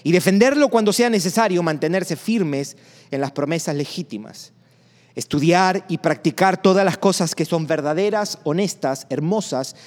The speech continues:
y todo lo que es de buen nombre. So, eso es lo que se exige.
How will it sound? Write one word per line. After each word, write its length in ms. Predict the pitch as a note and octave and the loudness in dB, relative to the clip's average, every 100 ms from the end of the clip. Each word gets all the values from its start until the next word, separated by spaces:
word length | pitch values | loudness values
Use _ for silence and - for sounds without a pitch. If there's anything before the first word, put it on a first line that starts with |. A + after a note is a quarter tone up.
| - - | -14 -6
y 80 | |
todo 280 | C3+ D#3 D#3 | 0 2 4
lo 160 | D3+ C3+ | 2 0
que 200 | B2 A#2+ | -2 -4
es 100 | A#2 | -4
de 80 | A2+ | -6
buen 340 | G2 F#2+ G2+ | -4 -6 -8
nombre. 360 | F2 D#2 C#2+ - _ _ _ _ - - - | -12 -16 -20 -20 _ _ _ _ -20 -20 -8
So, 140 | - | 2
eso 180 | G#3+ C4+ | 2 4
es 60 | C#4+ | 4
lo 120 | A#3 | 4
que 120 | - | 2
se 160 | D3+ D#3 | 0 0
exige. 600 | C3 - A#3+ G#3 A2+ F2 | 0 2 2 2 -2 -10